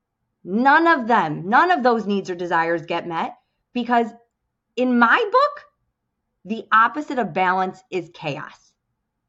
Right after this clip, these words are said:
And you know what gets accomplished with chaos? Nothing. Absolutely nothing. <laughs>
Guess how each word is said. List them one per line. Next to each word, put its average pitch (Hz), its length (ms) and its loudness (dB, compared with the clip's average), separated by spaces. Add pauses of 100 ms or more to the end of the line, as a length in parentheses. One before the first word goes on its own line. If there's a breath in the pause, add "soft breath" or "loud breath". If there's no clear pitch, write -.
(240)
And 202 140 0
you 220 80 -2
know 220 240 2
what 302 200 -2
gets 330 200 -6
accomplished 214 760 -8
with 170 140 -10
chaos? 190 480 -8 (1120)
Nothing. 180 720 -2 (460)
Absolutely 233 1400 0
nothing. 185 640 0 (120)
<laughs> 294 60 -2